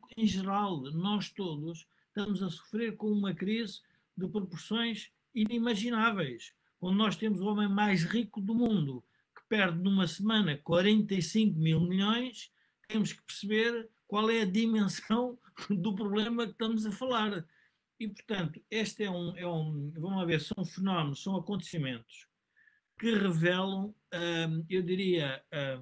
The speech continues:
hum, a identidade das, das instituições. Quer dizer, a Igreja percebe que vai ter mais fiéis,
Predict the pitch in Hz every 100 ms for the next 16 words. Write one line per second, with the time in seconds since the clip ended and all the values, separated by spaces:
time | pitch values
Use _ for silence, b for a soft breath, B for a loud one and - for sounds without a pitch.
0 | 131 127 135 _ _ _ _ _ _ _
1 | _ 196 208 220 233 208 196 202 214 190
2 | 208 165 214 196 208 - 202 185 170 240
3 | 233 156 - 165 185 196 196 208 240 196
4 | 208 - - 170 - _ 156 _ _ _
5 | _ _ 165 214 220 - 247 226 233 233
6 | - - 220 226 208 147 120 - -